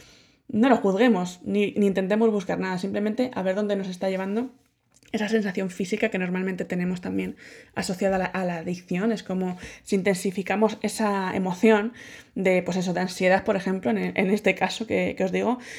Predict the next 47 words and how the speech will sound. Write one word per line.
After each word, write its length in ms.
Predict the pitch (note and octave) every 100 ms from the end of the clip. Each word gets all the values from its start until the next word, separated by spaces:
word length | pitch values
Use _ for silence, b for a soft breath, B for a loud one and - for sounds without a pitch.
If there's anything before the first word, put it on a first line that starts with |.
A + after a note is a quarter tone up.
| B -
pues 200 | F#3+ F#3+
muchas 520 | F#3 F3+ F#3 F#3+ F#3
veces 200 | G3 G#3
lo 120 | G3
que 80 | F#3
lo 120 | F3+
siento 260 | F3+ F#3 G3+
es 80 | -
como 340 | G#3 F#3+ -
si 280 | - F#3+ F#3
tuviese 380 | - F#3+ F#3 G3+
que 100 | -
ponerlo 460 | F#3+ G3 F#3 F3+ -
en 100 | F#3
alguna 280 | F3+ F#3+
parte 240 | F#3+ G#3 F#3+
del 160 | F3+
cuerpo, 500 | F3+ G#3+ A3+ G3+ B3+ B B B B B
lo 160 | - F#3+
pongo 200 | F#3+ G3
pues 160 | G3+ F#3+
en 80 |
el 160 | F3 E3+
pecho, 320 | F#3+ F#3 F3
¿no? 220 | F3 C4 -
¿Esto 240 | - A3 C4
qué 160 | B3+
hace 280 | A#3 A3+ G3
cuando 200 | F#3 F#3
nos 100 | F#3
preguntamos 500 | G3 F#3+ F#3 G#3 G#3 G#3
en 120 | G3+
qué 100 | A3
parte 260 | A3 A3
del 200 | A3 G3
cuerpo 260 | G#3+ G#3 G3
se 100 | G#3+
manifiesta? 640 | F#3+ F#3+ G#3+ A#3+ A#3+ - B B B
Lo 100 | -
primero 400 | G#3 G#3+ B3 C#4+ -
es 120 | A3
como 240 | A#3 G#3+
que 80 | G#3+
nos 120 | G3
disociamos 640 | F#3 F#3 F3+ G#3+ A3 A3+ A3
del 580 | G3 F#3+ F3+ F3 - F3+
drama, 380 | F3+ F3+ F#3